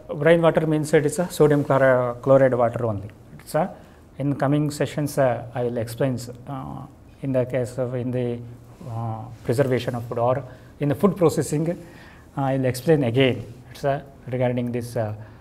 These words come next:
uh, salting and as a, uh, digestion of, uh, of the food. So already you have come across,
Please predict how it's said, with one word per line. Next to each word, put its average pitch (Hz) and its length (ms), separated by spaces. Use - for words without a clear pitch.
uh, 110 360
salting 131 640
and 160 360
as 156 200
a, 156 260
uh, 127 360
digestion 151 520
of, 151 200
uh, 131 280
of 135 300
the 135 180
food. 165 360
So - 220
already 135 920
you 123 80
have 135 160
come 127 160
across, 143 400